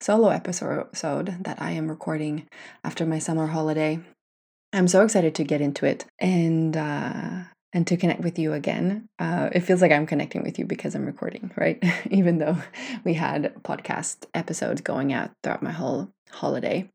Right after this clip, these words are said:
Yay for batch recording, batch contenting, <laughs> batch creating. Anyways, here we are. And the topic that I want to talk about today just fits so perfectly into, uh, when you're returning back to work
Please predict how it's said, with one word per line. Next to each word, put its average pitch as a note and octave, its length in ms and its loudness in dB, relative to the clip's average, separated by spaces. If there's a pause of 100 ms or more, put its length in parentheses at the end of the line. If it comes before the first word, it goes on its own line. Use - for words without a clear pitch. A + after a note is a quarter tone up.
(180)
Yay D#3+ 200 0
for D3 160 -4
batch - 560 -4
recording, D#3+ 580 0
batch - 420 -6 (160)
contenting, - 640 -6 (240)
<laughs> - 260 -12
batch - 280 -2
creating. - 500 -6 (100)
Anyways, F3 800 6
here G3 220 4
we G#3+ 180 10
are. D3+ 520 -2
And E3+ 800 4
the F3+ 120 6
topic G#3+ 540 4
that F#3+ 160 2
I D#3+ 440 4
want D#3+ 280 0
to E3+ 40 -4
talk E3 220 -4
about D#3 200 -2
today D3+ 260 -2
just D#3+ 220 -8
fits D#3 180 0
so E3+ 140 4
perfectly D3+ 580 0
into, D3 800 0
uh, D3+ 280 -4
when D#3 260 2
you're D#3+ 120 4
returning D#3 720 2
back C#3 280 0
to D#3+ 100 0
work D#3+ 460 2